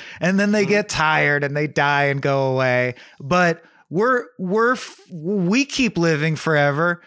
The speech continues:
Speaker 1: Like, white supremacy lives on, but we feel bad about it. So that's enough. We feel
Speaker 2: Mm-hmm.
Speaker 1: bad about it. Um, <laughs> I just think it's, uh, like,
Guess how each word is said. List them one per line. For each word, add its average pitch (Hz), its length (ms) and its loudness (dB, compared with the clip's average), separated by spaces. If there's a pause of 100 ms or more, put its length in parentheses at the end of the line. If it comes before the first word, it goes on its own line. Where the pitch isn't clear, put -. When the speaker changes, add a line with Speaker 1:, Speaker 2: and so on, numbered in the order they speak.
(180)
Speaker 1:
Like, 170 220 0
white 202 180 2
supremacy 202 760 0
lives 165 400 0
on, 156 320 2 (260)
but 196 180 0
we 202 180 2
feel 277 440 -2
bad 131 340 0
about 117 400 0
it. 165 220 -2 (140)
So 208 340 0
that's 220 320 0
enough. 120 540 -4 (160)
We 208 180 -2
feel 156 360 0
Speaker 2:
Mm-hmm. 139 80 -2
Speaker 1:
bad 131 240 2
about 131 360 -2
it. 165 200 -4 (260)
Um, 202 420 2
<laughs> - 40 -4
I 202 300 2
just 233 360 0
think 233 400 -2 (320)
it's, 214 260 0 (120)
uh, 175 380 2
like, 156 300 0